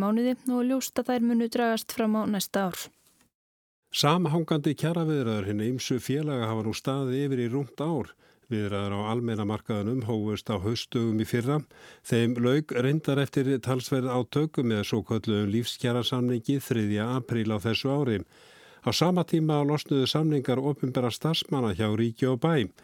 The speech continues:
Speaker 2: Viðræður hafa staðið yfir síðan, reyndar með sumarhléi, og það sér ekki fyrir endan á þeim.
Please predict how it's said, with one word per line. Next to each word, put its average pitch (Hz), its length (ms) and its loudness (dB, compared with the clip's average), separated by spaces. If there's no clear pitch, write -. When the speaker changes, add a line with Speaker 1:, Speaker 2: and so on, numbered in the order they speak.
Speaker 2:
Viðræður 101 460 2
hafa 104 260 2
staðið 117 460 0
yfir 107 180 0
síðan, 113 440 0
reyndar 107 320 0
með 101 220 0
sumarhléi, 123 960 0
og 131 320 2
það 139 220 -2
sér 185 180 4
ekki 156 160 2
fyrir 147 240 0
endan 127 320 0
á - 20 -2
þeim. 123 360 0